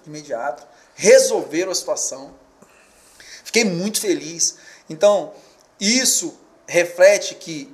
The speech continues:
existem pessoas fora do meu município, por, sem com que eu peça a elas, que elas querem o Pablo no município delas também, pra fiscalizar as mazelas.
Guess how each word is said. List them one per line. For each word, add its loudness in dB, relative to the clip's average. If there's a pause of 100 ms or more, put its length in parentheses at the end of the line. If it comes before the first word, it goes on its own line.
(100)
existem -4
pessoas -2
fora 4
do -8
meu -4
município, -6 (600)
por, -6 (180)
sem 2
com -8
que -10
eu 2
peça 0
a 0
elas, -2 (320)
que 2
elas 6 (360)
querem 2
o -2
Pablo 4
no -10
município -4
delas -4
também, -14 (440)
pra 4
fiscalizar 4
as 2
mazelas. -6